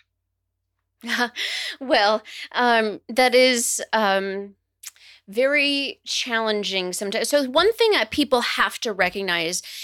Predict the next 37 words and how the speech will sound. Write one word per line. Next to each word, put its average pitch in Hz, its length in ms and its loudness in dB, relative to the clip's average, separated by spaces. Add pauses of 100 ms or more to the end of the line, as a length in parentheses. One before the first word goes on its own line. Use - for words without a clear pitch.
(120)
is, 247 380 -2 (220)
and 247 220 -6
I, 208 80 -14 (240)
it's, - 140 -12
this 185 220 -8
is 160 120 -8
very 170 240 -2
obvious, 156 340 -2
but - 120 -12
there's 285 180 0
only, 226 380 -4 (220)
you 208 140 -6
know, 156 300 -4
we 202 180 -6
only 180 140 -4
have 180 100 -10
twenty-four 180 380 -4
hours 139 260 0
in 165 80 -10
a 170 60 -8
day. 175 420 -2 (240)
So - 180 -2
if 240 140 2
you 359 100 0
start 294 340 0
taking 226 400 -4 (100)
on 196 300 -2
something 180 580 -6
new, 160 400 -4
like 175 320 0 (120)
going 180 300 2
back 160 220 -6
to 185 80 -8
school, - 500 -6 (100)
for 196 140 -2
example, 165 560 -4 (360)
those 339 280 4